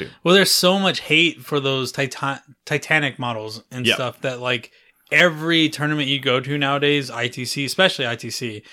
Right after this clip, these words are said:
Speaker 2: but you're fucking, if you use some other, I'm assuming you went to an I T C event?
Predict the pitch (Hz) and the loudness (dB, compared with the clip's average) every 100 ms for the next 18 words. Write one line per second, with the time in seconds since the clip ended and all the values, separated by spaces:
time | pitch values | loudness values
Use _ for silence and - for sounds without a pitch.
0 | - - _ 135 123 135 139 131 143 135 | -20 -20 _ -2 -2 -4 -4 0 -2 0
1 | 131 - - 170 175 170 165 185 156 160 | -8 -10 -4 -2 0 2 4 4 2 2
2 | 147 139 151 151 175 156 143 139 135 120 | 2 0 -2 -2 -2 0 -2 -2 -4 -2
3 | 127 127 131 139 139 147 | -4 -6 -4 -4 -4 -8